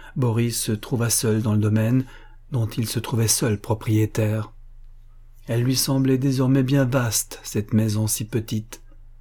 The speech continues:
Après quelques jours consentit à mettre ses affaires en ordre, il fit venir tous ceux qui, de près ou de loin, avaient servi sa mère, les récompensa suivant leur mérite ou leur ancienneté, et leur annonça son intention de partir bientôt.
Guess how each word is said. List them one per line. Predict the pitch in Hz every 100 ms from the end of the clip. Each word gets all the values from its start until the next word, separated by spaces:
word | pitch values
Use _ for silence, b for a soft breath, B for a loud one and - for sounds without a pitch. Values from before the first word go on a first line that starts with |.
| - - - - - - - - - B -
Après | - 160
quelques | 151 156 156
jours | 135 165 151
consentit | 147 120 143 120 139
à |
mettre | 127 123 - 123
ses | 135 117
affaires | 110 131 110
en | 110
ordre, | 110 110 131 127 - b b b b b b b
il | 165
fit | 127 156
venir | 147 175 -
tous | 151
ceux | - 160
qui, | 165 147
de | 120 117
près | -
ou | 120
de | 117 117
loin, | 127 139 139
avaient | 107
servi | 104 - 104 107
sa | - 107
mère, | 104 101 101 - - b b b b
les | 120
récompensa | 104 107 110 127 110 - 113
suivant | 107 110 110
leur | 104 104
mérite | 110 120 135
ou | 113
leur | 98
ancienneté, | 107 - 107 104 - 143 147 - b b - - B B
et | 170
leur | 127
annonça | 117 120 113 - 139
son | 139 123
intention | 113 113 127 107 - 147
de | 123
partir | 101 - - - 107 101
bientôt. | 98 104 104 123 107